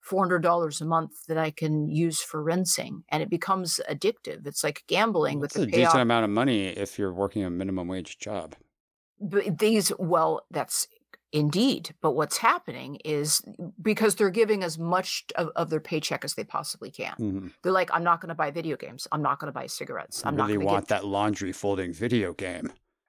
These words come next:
Speaker 1: They,
Speaker 2: But I will
Speaker 1: they
Speaker 2: deny
Speaker 1: No,
Speaker 2: myself.
Speaker 1: you will deny yourself the laundry folding video game.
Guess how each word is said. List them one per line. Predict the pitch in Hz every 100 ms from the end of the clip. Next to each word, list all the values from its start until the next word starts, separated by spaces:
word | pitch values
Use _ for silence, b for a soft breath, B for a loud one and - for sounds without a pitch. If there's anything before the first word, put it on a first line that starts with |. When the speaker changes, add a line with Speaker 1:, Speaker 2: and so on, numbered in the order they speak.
| _ -
Speaker 1:
They, | - 156 -
Speaker 2:
But | 131 127
I |
will | -
Speaker 1:
they | -
Speaker 2:
deny | 104 110 131 151
Speaker 1:
No, | 214
Speaker 2:
myself. | 254 294 277 214 190
Speaker 1:
you | 214
will | 202
deny | 175 190 196
yourself | 285 320 - 196 170
the | 175
laundry | 175 170 175
folding | 165 165 165 160
video | 208 214 170
game. | 156 147 151